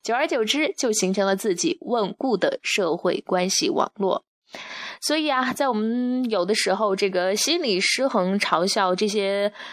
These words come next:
土豪没文化却傻有钱的时候，是不是也该反观一下我们自己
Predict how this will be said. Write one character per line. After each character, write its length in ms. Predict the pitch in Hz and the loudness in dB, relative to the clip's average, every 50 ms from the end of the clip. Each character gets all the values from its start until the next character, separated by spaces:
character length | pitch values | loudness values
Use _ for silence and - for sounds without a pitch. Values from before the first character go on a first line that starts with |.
| - - - _ | -16 -16 -14 _
土 160 | - - 196 | -2 -2 0
豪 240 | 175 - 175 175 196 | 0 2 2 2 2
没 160 | 220 214 208 | 2 0 0
文 240 | 214 226 208 185 196 | 0 0 0 0 0
化 220 | 220 247 214 185 208 | 0 2 2 0 0
却 340 | - - 214 190 180 175 185 | 0 0 0 0 2 2 2
傻 320 | - - - - - 220 | 2 2 2 2 2 0
有 140 | 262 233 180 | 0 0 0
钱 220 | 165 - 180 175 | 0 0 0 0
的 80 | 180 190 | 2 2
时 180 | - - - 180 | 0 0 0 0
候， 160 | 185 180 185 | 0 0 2
是 140 | - - - | 0 0 -2
不 80 | - | -2
是 80 | 320 302 | -2 0
也 140 | 269 - - | 0 0 0
该 180 | - 214 220 | 0 0 0
反 180 | 214 - - - 185 | 0 0 -2 -2 0
观 160 | - 190 202 | 0 -2 -2
一 20 | 214 | 0
下 160 | - 220 - | 0 0 0
我 120 | - 160 | 0 -2
们 100 | 202 190 | -4 -6
自 180 | - - 240 220 | -6 -4 -4 -4
己 320 | 196 - - - - - | -2 -4 -6 -6 -8 -12